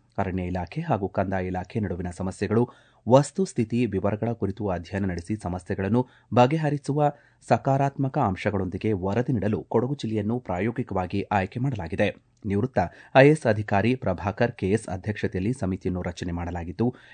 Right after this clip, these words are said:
ಈ ಸಮಿತಿಯ ಸದಸ್ಯರಾಗಿ ಎ ಎಸ್ ಭಾನುಪ್ರಕಾಶ್, ಪೂವಯ್ಯ ಜಯರಾಮ್ ಅವರನ್ನ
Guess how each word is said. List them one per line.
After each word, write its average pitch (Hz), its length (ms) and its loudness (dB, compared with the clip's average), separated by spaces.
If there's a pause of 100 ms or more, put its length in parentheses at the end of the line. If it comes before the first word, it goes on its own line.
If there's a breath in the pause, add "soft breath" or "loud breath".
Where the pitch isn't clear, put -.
(100)
ಈ 139 160 8
ಸಮಿತಿಯ 143 480 0
ಸದಸ್ಯರಾಗಿ 98 680 -2 (200)
ಎ 104 140 2
ಎಸ್ 113 180 0 (200)
ಭಾನುಪ್ರಕಾಶ್, 95 720 0 (260 loud breath)
ಪೂವಯ್ಯ 147 460 4
ಜಯರಾಮ್ 95 460 0 (100)
ಅವರನ್ನ 95 320 -2